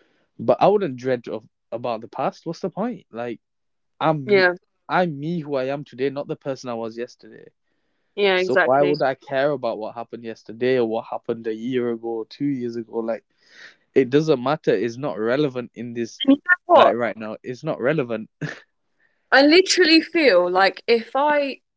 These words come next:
Speaker 2: you know, 'cause I, I've never been racist in my life and,
Speaker 1: Yeah.
Speaker 2: and swear on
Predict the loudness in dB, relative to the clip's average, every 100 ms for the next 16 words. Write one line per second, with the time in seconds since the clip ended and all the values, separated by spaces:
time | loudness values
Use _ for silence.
0 | _ _ 0 2 2 0 -2 -2 0 4
1 | 6 4 2 -4 0 2 4 4 4 2
2 | 0 0 2 2 2 0 -2 -2 -4 -8
3 | -6 -4 -4 -2 -2 -2 -6 -14 -20 -20
4 | _ _ _ 0 2 2 2 2 0 0
5 | -2 -2 -4 4 6